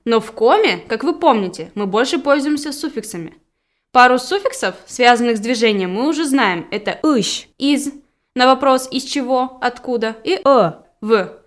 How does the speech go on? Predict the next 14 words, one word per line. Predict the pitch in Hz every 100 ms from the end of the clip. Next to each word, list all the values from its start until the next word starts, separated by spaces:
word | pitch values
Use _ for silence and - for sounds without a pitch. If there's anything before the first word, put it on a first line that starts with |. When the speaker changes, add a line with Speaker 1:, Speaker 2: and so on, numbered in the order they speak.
| _ -
Speaker 1:
на | 220
вопрос | 208 214 214 208 -
«во | 202
что?», | 196 - 330 339 - -
«куда?». | 285 208 170 - - _ _ _
Но | 233 233
это | 269 440
больше | 302 359 -
о | 339
том, | 330 370 453 453
как | 320
зайти | 240 269 269 349
и | 339
выйти. | 254 190 - 104